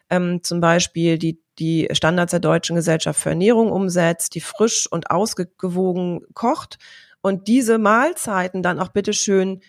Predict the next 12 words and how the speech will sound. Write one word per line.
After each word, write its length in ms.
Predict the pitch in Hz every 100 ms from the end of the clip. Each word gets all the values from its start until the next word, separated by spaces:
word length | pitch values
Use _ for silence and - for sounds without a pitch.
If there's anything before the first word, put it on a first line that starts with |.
| _ _
günstiger 680 | - 247 302 - 220 202 190
sind 280 | 180 196 202
als 200 | 185 -
zum 120 | 190
Beispiel 320 | 175 180 -
das 140 | 170 170
Schnitzel 580 | - 233 - 214 214 -
oder, 560 | 185 180 180 175 -
äh, 260 | 170 175 175
die 120 | 170
Leberkässtulle, 1040 | 220 254 196 180 160 - - 165 165 202 - - - - -
ähm, 460 | 190 190 190 190